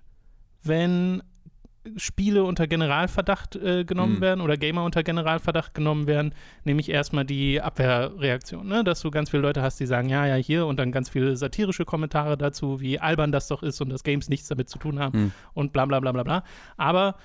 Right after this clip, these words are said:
Speaker 1: ähm, das Ding ist, und ich verstehe schon, wieso man bei Horst Seehofer
Speaker 2: Ja,
Speaker 1: erst-,
Speaker 2: total,
Speaker 1: erstmal,
Speaker 2: hundert Prozent.
Speaker 1: erstmal gegenargumentieren will, äh, aber das Ding ist,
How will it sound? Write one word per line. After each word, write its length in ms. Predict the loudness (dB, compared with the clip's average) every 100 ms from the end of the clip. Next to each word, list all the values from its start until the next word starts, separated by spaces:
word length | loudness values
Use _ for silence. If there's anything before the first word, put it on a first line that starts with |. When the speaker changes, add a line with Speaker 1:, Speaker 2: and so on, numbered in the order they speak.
| -20 -14 -2
Speaker 1:
ähm, 460 | 2 2 2 0 -6 _ -20 _ -20 -14 -4
das 180 | -2
Ding 180 | 0 0
ist, 460 | 2 2 0 -6 -12 -20 -20 -20 _ _ _ -2
und 100 | 0
ich 80 | 2
verstehe 300 | 0 0 0
schon, 220 | 2 2
wieso 180 | 2 2
man 260 | 2 0
bei 140 | 2 2
Horst 280 | 4 2 0
Seehofer 360 | 2 2 2
Speaker 2:
Ja, 120 | 2 0
Speaker 1:
erst-, 140 | 0
Speaker 2:
total, 140 | 0
Speaker 1:
erstmal, 220 | 2 2 2
Speaker 2:
hundert 120 | 2
Prozent. 140 | 2 0
Speaker 1:
erstmal 520 | 2 2 2 2 2
gegenargumentieren 840 | 2 0 2 2 2 0 0 2
will, 120 | 2 0 -8 -18 -6 0
äh, 40 |
aber 460 | 4 4 2 0 0
das 160 | 0
Ding 160 | -2 -2
ist, 300 | -4 -6 -10